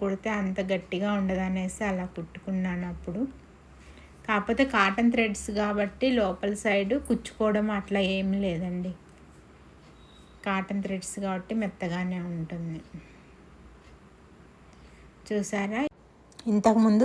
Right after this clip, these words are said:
సెవెన్ ఇంచెస్ ఉంది కదా పొడవు, ఇప్పుడు కుట్టిన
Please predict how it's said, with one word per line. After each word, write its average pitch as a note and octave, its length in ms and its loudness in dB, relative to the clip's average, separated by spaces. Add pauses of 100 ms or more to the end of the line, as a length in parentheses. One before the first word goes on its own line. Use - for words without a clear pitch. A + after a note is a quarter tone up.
(140)
సెవెన్ G#3 280 8
ఇంచెస్ A3 480 4
ఉంది F#3+ 240 2
కదా F3 240 -2 (160)
పొడవు, G#3+ 400 0 (600)
ఇప్పుడు A3 300 0
కుట్టిన A#3+ 340 4